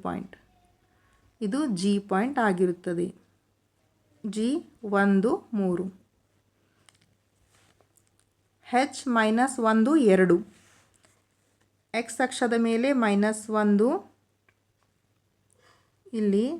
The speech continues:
ನೆಕ್ಸ್ಟ್ ಎರಡು ಅಂತಂದರೆ ಪ್ಲಸ್ ಅಂದರೆ ಮೇಲೆ ಹೋಗಬೇಕು. ಇದೇ ರೀತಿ ಇಲ್ಲಿ ಎರಡು.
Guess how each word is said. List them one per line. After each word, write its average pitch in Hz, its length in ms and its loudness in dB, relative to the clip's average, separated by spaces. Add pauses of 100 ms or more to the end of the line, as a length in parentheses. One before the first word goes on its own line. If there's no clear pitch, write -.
(120)
ನೆಕ್ಸ್ಟ್ 220 240 -6 (180)
ಎರಡು 247 180 2 (120)
ಅಂತಂದರೆ 233 360 0
ಪ್ಲಸ್ 226 320 -2
ಅಂದರೆ 233 180 -2 (120)
ಮೇಲೆ 208 260 0
ಹೋಗಬೇಕು. 175 460 -2
ಇದೇ 180 140 -2 (100)
ರೀತಿ - 200 -10 (240)
ಇಲ್ಲಿ 196 200 -12 (840)
ಎರಡು. 190 280 -4